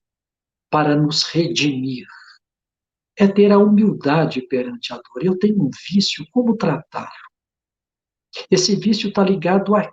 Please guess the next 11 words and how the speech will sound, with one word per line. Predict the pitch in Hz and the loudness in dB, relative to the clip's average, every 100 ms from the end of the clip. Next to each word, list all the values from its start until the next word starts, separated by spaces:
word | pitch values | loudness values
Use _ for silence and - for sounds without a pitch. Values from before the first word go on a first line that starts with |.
| _ | _
quê? | - 139 - - _ _ _ _ _ - | -10 -8 -8 -18 _ _ _ _ _ 0
A | |
uma | 160 175 | 4 4
demanda | 165 143 165 156 | 4 2 0 0
espiritual, | 139 - - 151 147 - 123 131 170 214 220 220 _ | -2 -4 -8 -10 -10 -10 -8 -2 0 0 -2 -8 _
uma | 151 147 | -8 -4
demanda | 143 135 151 - | -2 -4 -6 -10
corporal, | - 135 - 135 120 120 143 190 214 220 _ _ _ _ _ _ _ _ _ | -12 -14 -10 -8 -8 -4 0 2 0 -4 _ _ _ _ _ _ _ _ _
ou | 208 214 - | 4 4 4
aos | 220 180 - 139 | 2 4 0 -2
dois? | 147 131 120 - - - - - | 0 0 -4 -10 -8 -8 -10 -14